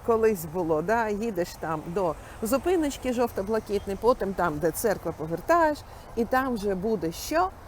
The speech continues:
а що там буде, а там буде саме скульптурний парк. І саме в цьому скульптурному парку відбувалася та, е, ця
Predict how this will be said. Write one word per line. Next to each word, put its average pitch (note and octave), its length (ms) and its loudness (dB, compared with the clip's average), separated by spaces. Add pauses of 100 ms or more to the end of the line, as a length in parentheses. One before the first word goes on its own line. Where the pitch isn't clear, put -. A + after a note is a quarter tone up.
(120)
а F#3 120 6
що G#3+ 300 4
там E3 200 4
буде, C4+ 340 4
а - 80 0
там C#4+ 280 0
буде A3+ 320 0
саме B3 480 0
скульптурний B3 880 0
парк. G3+ 400 4 (760)
І B3+ 160 2
саме G#3+ 320 0
в - 60 -6
цьому F#4 320 0
скульптурному A#3 680 0
парку D4+ 520 2
відбувалася G3 840 2
та, F3 320 4
е, D3+ 260 2
ця E3+ 260 0